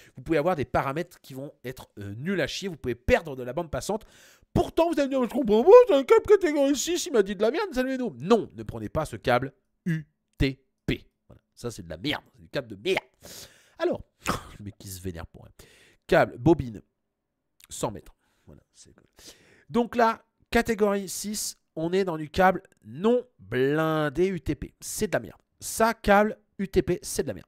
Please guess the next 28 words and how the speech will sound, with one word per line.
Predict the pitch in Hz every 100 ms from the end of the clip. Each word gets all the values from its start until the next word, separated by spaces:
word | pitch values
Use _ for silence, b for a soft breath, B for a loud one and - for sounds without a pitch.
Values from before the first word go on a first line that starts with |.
| _
Câble | - 180 -
U | 202
T | 170
P, | 165 175
c'est | 180 202
de | 123
la |
merde. | 107 156
Câble | - 151
U | 135
T | 135
P, | 165
c'est | 180 185
de |
la | 123
merde. | 76
Bah, | 117 160
en |
gros, | 196
il | 254
y |
a |
que | 175
ça. | - _ b b b b b
Donc, | 127 170 208 - - _
ne | 127 139 160
prenez | - - 247 196
pas | - 104 113